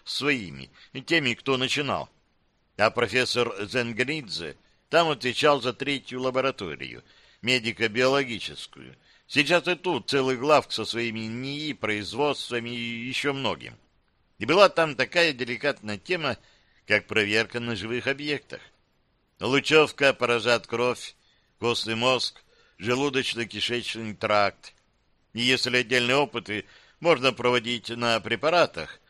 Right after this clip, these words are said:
пробирки с кровью облучать, то окончательная проверка только на человеке, хотя бы на предмет того, как это в комплексе взаимодействует, нет ли побочных эффектов.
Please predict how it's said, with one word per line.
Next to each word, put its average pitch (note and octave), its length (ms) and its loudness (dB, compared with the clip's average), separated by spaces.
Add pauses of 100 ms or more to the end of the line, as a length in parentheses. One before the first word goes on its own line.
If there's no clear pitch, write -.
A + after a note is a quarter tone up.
(200)
пробирки C3+ 460 0
с - 120 -8
кровью C#3 460 0
облучать, A#2+ 580 -4 (560)
то A2 140 2
окончательная A2+ 760 0
проверка A#2+ 480 0
только G2+ 380 -6
на A#2 100 -6
человеке, C3+ 640 -6 (380)
хотя B2+ 320 6
бы D3 80 0
на C#3+ 140 2
предмет C3 720 -4
того, C3 420 0
как A#2 240 0
это A2 200 -2
в - 60 -18
комплексе A#2 580 -4 (220)
взаимодействует, A#2+ 1200 0 (200)
нет A#2+ 300 0
ли B2 120 -4
побочных A2+ 600 -2
эффектов. B2 580 -4